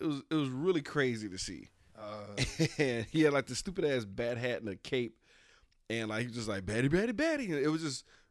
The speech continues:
Speaker 1: really hard to look at, but, like, that was, like, the show.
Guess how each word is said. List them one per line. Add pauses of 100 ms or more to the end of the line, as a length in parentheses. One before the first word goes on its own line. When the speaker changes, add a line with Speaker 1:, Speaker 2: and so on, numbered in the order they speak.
(100)
Speaker 1:
really
hard
to
look
at, (400)
but,
like,
that
was,
like,
the
show.